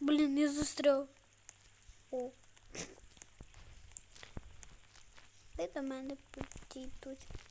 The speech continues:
У мене робота, щоб побачити радушних друзей. Я завжди, напевно, кожний, е, е, це буде завжди приходити. Ну, на самому кінці ні. Я ж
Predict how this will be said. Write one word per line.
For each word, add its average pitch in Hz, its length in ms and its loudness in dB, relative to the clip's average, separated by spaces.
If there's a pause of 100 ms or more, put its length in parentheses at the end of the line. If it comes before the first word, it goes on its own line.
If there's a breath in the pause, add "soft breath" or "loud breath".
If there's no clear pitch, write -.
У 285 60 -10
мене 277 280 -4
робота, 294 440 0 (920)
щоб 277 200 0 (100)
побачити 320 640 4 (760 loud breath)
радушних 277 680 4
друзей. 262 460 -2 (160)
Я 285 200 6
завжди, 359 400 4
напевно, 311 420 0
кожний, 294 500 0
е, 285 60 0
е, 254 580 0
це 277 260 0 (440 loud breath)
буде 277 220 2
завжди 269 540 4
приходити. - 640 0 (2250)
Ну, 269 460 -2 (320)
на 254 200 -6
самому 262 680 -6 (200)
кінці 269 380 -6
ні. 269 340 -4 (760 loud breath)
Я 320 100 10
ж - 100 2